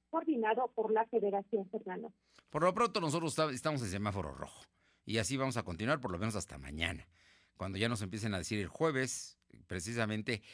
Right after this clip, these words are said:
Speaker 2: qué semáforo se va a utilizar para los siguientes días. Pero ahí estaremos atentos. Por último, el gobierno del estado da a conocer,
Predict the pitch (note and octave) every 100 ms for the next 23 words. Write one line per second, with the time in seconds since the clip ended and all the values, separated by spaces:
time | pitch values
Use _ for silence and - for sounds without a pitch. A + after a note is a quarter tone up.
0 | - - C3 A2 G#2+ G#2+ G#2 F#2+ F2+ G#2
1 | G2 F#2 F2+ F2+ G2+ D#2+ C#2 - C#2+ -
2 | D#2 C#2 C#2 - - - - - B2+ G#2+
3 | - - - B2 D3+ D3 C3 C3+ B2 A2
4 | G2+ F#2 - E3+ G3 F#3+ G3 G#3 - D#3
5 | D#3 G3+ G#3 G3 D3+ - F#3 F#3 E3 F#3+
6 | - F3 C#3+ B2+ D3 C#3+ D3 D3